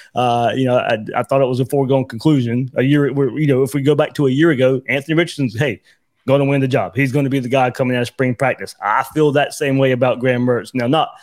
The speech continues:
as far as the potential that I <laughs> thought Anthony Richardson would reach, but I think, you know, when the Florida Gators spring game is over with on April thirteenth and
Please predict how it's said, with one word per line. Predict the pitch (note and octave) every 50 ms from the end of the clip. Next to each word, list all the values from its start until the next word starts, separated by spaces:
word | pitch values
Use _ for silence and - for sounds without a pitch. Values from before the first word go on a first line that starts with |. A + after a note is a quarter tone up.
| - _ -
as | - B2
far | - - D3 C#3
as | C3+
the | A2 -
potential | - A2+ G#2+ - A#3+ C#4+ B3+ - G#2+ F#2+ G#2+
that | A2+ C3 B2
I | B2
<laughs> | B2 C3+
thought | - - - D3+ C#3 D3+
Anthony | D#3 D#3+ C#3+ D#3 C#3+ C3+
Richardson | C3 D#3 D3 - D3 C3 D3 B2+
would | B2 A#2+
reach, | A#2+ C3 B2+ B2+ B2 - - - - - - - -
but | - C#3+
I | C#3+ C3+
think, | - E3 E3 D#3 C3+
you | C#3+ C#3 C3+
know, | B2+
when | B2 C3+ C#3 C#3 C3 C3 B2
the | A#2+
Florida | A#2 - C#3+ D3 C#3+ C3
Gators | B2 C3+ C3+ B2+ B2 -
spring | - - C#3 C#3
game | C3+ C3+ C3 B2+ B2+
is | A#2+ A#2
over | C3+ C3 C3
with | B2+ B2 B2 A#2+
on | A#2+ A#2+
April | B2 B2 A#2+ A#2 A2
thirteenth | - B2+ A#2 G#2+ - - E3+ E3 C#3+ C3+ - -
and | A#2+ A2+ A2+